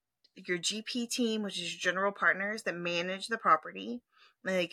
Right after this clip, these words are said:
they manage the business of having the property. And then you have your L P or your passive investors, your limited partners. And they literally just sit back and collect distributions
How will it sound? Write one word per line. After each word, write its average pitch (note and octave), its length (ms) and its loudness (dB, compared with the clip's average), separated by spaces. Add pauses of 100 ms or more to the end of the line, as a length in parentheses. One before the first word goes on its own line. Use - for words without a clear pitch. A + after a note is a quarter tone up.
they F3 100 4
manage F#3 460 0
the - 180 -10
business F#3+ 460 -2
of E3 80 -4
having F#3 420 2
the G3 60 -6
property. D#3 580 -2 (340)
And F#3 120 -4
then F#3 100 -2
you F3+ 120 -4
have F3 280 2
your E3+ 200 2
L E3 180 2
P F3 480 -12 (580)
or E3+ 80 -4
your D#3+ 140 0
passive E3+ 380 -4
investors, E3+ 600 -4
your E3+ 120 -6
limited E3+ 440 -2
partners. F3 540 -4 (1200)
And E3+ 360 0 (420)
they G3+ 160 6
literally A3 420 4
just A#3+ 240 -4
sit - 220 -4
back G3 380 4
and F#3 420 -4 (420)
collect F#3+ 220 4
distributions G#2+ 800 -6